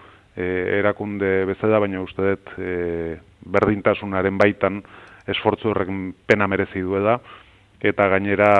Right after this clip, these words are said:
ondo irabazia dagoela, kasu honetan,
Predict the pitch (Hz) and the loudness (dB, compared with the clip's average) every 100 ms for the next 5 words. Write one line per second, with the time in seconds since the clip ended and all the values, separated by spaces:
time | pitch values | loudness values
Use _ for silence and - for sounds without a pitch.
0 | 95 87 - _ _ - 117 120 113 110 | 6 2 -4 _ _ -8 0 2 6 8
1 | 107 92 104 98 95 101 101 95 87 - | 6 4 0 2 2 2 0 0 -2 -8
2 | _ - 92 101 95 98 104 98 | _ -8 -6 -6 -6 -4 -2 -2